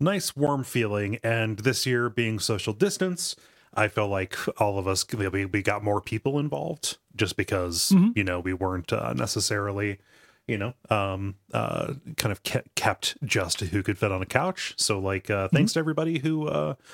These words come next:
Speaker 1: hopped in and played, like, Among Us with us. Like, that was a
Speaker 2: Mm-hmm.
Speaker 1: really good time.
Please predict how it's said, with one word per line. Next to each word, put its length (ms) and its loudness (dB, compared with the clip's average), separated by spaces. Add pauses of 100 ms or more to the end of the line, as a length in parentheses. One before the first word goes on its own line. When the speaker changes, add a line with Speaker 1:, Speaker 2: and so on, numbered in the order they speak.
(160)
Speaker 1:
hopped 180 4
in 120 2
and 120 -4
played, 220 0
like, 180 -2
Among 260 -2 (100)
Us 460 -2 (140)
with 160 0
us. 200 -2
Like, 100 0
that 100 2
was 140 8
a 60 6
Speaker 2:
Mm-hmm. 60 0
Speaker 1:
really 180 -2
good 140 -2
time. 420 0